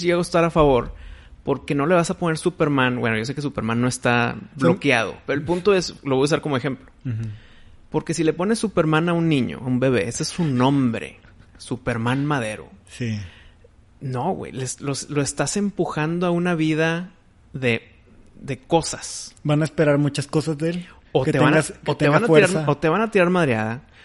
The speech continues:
Speaker 1: o vas a querer volar a tus cinco años, güey, y no vas a poder, te vas a aventar del techo. O sea,
Speaker 2: Mm.
Speaker 1: tiene, hay consecuencias detrás de tu etiqueta hacia el mundo, tu nombre.
Speaker 2: Sí.
Speaker 1: Entonces, el que pongan ese límite, oye, no, no le pongas,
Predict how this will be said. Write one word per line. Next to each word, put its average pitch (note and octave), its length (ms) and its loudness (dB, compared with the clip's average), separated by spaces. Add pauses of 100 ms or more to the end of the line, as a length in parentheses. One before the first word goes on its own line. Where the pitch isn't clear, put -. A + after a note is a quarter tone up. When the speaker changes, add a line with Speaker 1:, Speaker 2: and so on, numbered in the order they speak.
(140)
Speaker 1:
o C3+ 140 -4
vas E3+ 180 -2
a A3 80 -4
querer F#3 220 0
volar D#3+ 280 4
a E3+ 80 -2
tus - 120 -8
cinco D3 320 -4
años, G#2+ 280 -2
güey, A#2 220 -10 (420)
y A#2+ 140 -6
no A2+ 100 0
vas A#2+ 140 0
a D#3 40 -2
poder, A2+ 280 0
te - 60 -8
vas A#2 100 -2
a - 20 2
aventar A#2+ 220 0
del A#2 100 -4
techo. - 260 -8
O C#3 40 -2
sea, D3+ 100 -2
Speaker 2:
Mm. C3+ 220 -2
Speaker 1:
tiene, F#3 340 -2 (580)
hay F3 120 -4
consecuencias E3+ 800 -2
detrás C3+ 400 0
de C3 280 0 (160)
tu C3 140 0
etiqueta C#3 920 -4 (180)
hacia B2 240 -6
el A2+ 80 -6
mundo, A#2 300 -6 (320)
tu A#2 120 -4
nombre. A2 500 -6 (500)
Speaker 2:
Sí. B2+ 140 -8
Speaker 1:
Entonces, C#3 280 -2
el C#3 60 -6
que - 100 -6
pongan G#3+ 360 -4
ese G#3+ 200 0
límite, E3+ 640 -2
oye, C3 240 0
no, C3 240 -2
no C3+ 140 -4
le D3 100 0
pongas, D#3 880 0